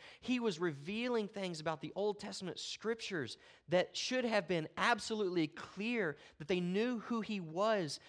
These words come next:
They knew what was happening, but they were ignoring it. They were ignoring it.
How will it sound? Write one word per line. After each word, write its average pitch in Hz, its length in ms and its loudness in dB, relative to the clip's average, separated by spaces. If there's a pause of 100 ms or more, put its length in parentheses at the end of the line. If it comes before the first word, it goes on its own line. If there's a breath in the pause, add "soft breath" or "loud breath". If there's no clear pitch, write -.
(120)
They 175 120 4
knew 202 340 2
what 240 140 0
was - 140 -2
happening, 165 720 -6 (920)
but 120 140 -6
they 156 100 -2
were 139 240 -4
ignoring 110 680 -6
it. - 300 -20 (1900)
They - 120 -14
were 123 140 -10
ignoring 127 640 -4
it. 98 120 -14